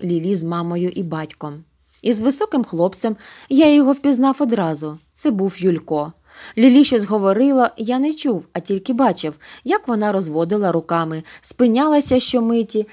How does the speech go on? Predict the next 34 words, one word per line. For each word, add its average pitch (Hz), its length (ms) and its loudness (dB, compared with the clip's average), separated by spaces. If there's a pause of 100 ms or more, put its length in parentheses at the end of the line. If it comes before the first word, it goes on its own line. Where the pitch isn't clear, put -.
(160)
вони 349 300 -2
йшли 220 320 0
й 240 120 2
далі 180 320 -2
всі 175 260 -4
разом. 160 460 -6 (160)
І 190 100 -2
Юлько 226 380 -2
слухав, 220 400 0
що 214 160 -4
говорила 247 520 2
Лілі, 233 400 2 (320)
він 370 200 2
схилявся 247 520 0
трохи, 233 380 0
щоб 180 220 -6
краще 175 360 -6
почути 170 480 -6
її 170 220 -2
слова. 170 480 -6 (600)
Може, 381 280 0
треба 302 320 2
було 269 260 2
побігти 226 500 0
за 185 160 -2
ними, 170 340 -2 (300)
пояснити, 294 680 2
чому 233 300 -2
я 262 140 2
не 269 120 4
міг 269 200 2
прийти 311 380 0
на 247 120 2
виставу, 180 600 -2